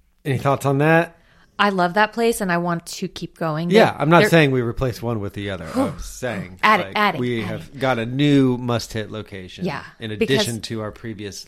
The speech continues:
Speaker 1: must-hit location.
Speaker 2: Okay. There's a sandwich that I hope they're still making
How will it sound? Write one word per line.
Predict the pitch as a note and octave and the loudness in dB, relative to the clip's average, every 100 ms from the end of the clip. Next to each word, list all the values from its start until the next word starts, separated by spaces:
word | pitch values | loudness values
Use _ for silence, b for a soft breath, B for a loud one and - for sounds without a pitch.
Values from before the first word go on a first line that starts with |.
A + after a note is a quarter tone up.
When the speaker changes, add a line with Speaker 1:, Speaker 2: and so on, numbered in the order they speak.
| - | -12
Speaker 1:
must-hit | G#2+ G2+ - G2 F2+ | -8 -8 -6 -10 -8
location. | F#2+ - F2 E2+ - - - | -10 -10 -12 -12 -16 -18 -16
Speaker 2:
Okay. | F3 - - - _ _ - | -14 -14 -20 -20 _ _ -2
There's | A3 A3 | -2 -2
a | |
sandwich | G#3 G3 F3+ D3+ C#3 - - - _ _ _ - | -2 0 0 -2 -8 -12 -16 -18 _ _ _ -10
that | F3 E3+ | -2 0
I | D#3+ | 0
hope | F#3+ G3 | 0 0
they're | F3 | 0
still | E3 F#3 E3+ | 0 -2 -2
making | D3+ D3+ D3 C3 D3+ | -2 -4 -8 -10 -12